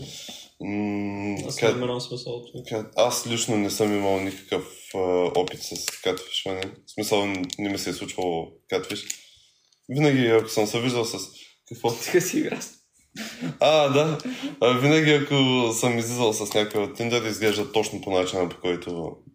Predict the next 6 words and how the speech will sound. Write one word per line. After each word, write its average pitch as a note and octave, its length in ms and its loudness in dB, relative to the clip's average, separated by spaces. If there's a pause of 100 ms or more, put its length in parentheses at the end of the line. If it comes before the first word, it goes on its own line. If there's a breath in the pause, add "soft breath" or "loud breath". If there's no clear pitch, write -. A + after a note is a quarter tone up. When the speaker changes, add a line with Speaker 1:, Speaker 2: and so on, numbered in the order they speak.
(120)
Speaker 1:
съм F#2 240 -4
я E2+ 80 -2
виждал F2 300 -6
преди F2 180 -8
това. G#2+ 200 -8 (1400 loud breath)
М, B2+ 420 0